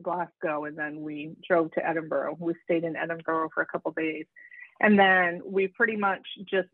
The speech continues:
did, like, a big, like, um, horseshoe into Scotland. You know, we,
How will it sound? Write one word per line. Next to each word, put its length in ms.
did, 400
like, 180
a 60
big, 500
like, 300
um, 360
horseshoe 760
into 500
Scotland. 600
You 60
know, 140
we, 160